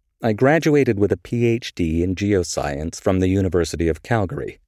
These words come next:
My dissertation was on earthquakes and their aftermaths. I studied the relationships between mountain thrust faults, plate tectonics,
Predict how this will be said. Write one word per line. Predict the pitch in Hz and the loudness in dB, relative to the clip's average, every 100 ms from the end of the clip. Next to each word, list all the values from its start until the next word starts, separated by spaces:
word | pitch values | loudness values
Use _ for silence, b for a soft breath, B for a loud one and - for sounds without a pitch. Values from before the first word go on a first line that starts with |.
| _ _ _ _ _ _ - | _ _ _ _ _ _ -8
My | 98 | -4
dissertation | 90 101 90 - 104 87 - 71 | -2 -2 -2 0 -2 -2 -6 -6
was | 85 87 | -6 -2
on | 90 90 | -2 -2
earthquakes | 131 110 - 69 - - | -2 -2 -4 -6 -6 -8
and | 92 90 | -4 -4
their | 82 92 95 | -2 0 0
aftermaths. | 107 - 76 69 65 - - _ _ _ _ _ _ _ | -2 -4 -6 -6 -10 -14 -20 _ _ _ _ _ _ _
I | 113 113 | -6 -4
studied | - 123 123 135 | -2 -2 0 0
the | 123 - 95 | -2 -2 0
relationships | 95 95 98 - 90 - - - - - | 2 2 0 -2 -6 -6 -10 -14 -20 -10
between | 92 - 90 85 85 | -8 -2 -2 0 -2
mountain | 85 95 110 104 90 | -2 -2 -2 -2 -4
thrust | - 98 - | -2 -4 -4
faults, | - 87 82 - - | -4 -2 -2 -6 -14
plate | - 95 92 - | -4 -2 -4 -6
tectonics, | 92 85 - 98 76 78 - | -6 -4 -4 -4 -4 -8 -16